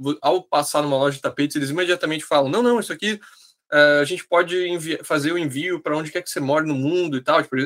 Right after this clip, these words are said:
eles mandam essa parada, sei lá, container ou de avião e, assim, manda até pro Brasil mesmo, né? Então isso, isso tem também. Eh, bom,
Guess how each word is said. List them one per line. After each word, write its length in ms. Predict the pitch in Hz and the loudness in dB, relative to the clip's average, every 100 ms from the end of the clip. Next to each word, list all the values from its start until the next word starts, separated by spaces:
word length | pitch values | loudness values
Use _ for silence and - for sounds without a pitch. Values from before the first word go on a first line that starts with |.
| 143 | -2
eles 180 | 180 | -4
mandam 840 | 156 139 185 214 196 185 170 151 135 | -2 0 0 0 0 0 -4 -6 -8
essa 180 | 139 143 | -10 -6
parada, 600 | - 127 127 156 165 156 | 0 2 4 2 0 0
sei 120 | 143 | -2
lá, 80 | 143 | -4
container 800 | - 135 131 120 143 156 123 120 | -4 -8 -4 -2 0 0 0 0
ou 180 | 117 117 | -2 -8
de 120 | 120 | 2
avião 520 | 131 131 127 123 151 165 | 2 2 0 0 -2 -4
e, 360 | 139 139 131 135 - _ _ _ | -4 -2 -4 -6 -12 _ _ _
assim, 160 | - 139 | -6 0
manda 280 | 123 160 190 | 0 0 0
até 140 | 196 | -2
pro 160 | - 208 | 0 0
Brasil 320 | 214 156 175 | 2 2 0
mesmo, 420 | 160 156 135 110 | 0 -2 -4 -12
né? 200 | 117 123 _ | -18 -20 _
Então 280 | 117 113 | -14 -10
isso, 640 | 117 - 131 135 135 131 131 _ _ _ _ _ _ _ | -10 -8 -6 -4 -4 -6 -10 _ _ _ _ _ _ _
isso 140 | - 135 | -8 -4
tem 160 | 139 | -2
também. 340 | 139 139 117 117 _ _ _ _ _ - | 0 0 -2 -6 _ _ _ _ _ -4
Eh, 580 | 120 117 113 113 113 113 123 _ | 0 2 0 -2 -4 -8 -18 _
bom, 320 | 156 202 120 | 2 4 2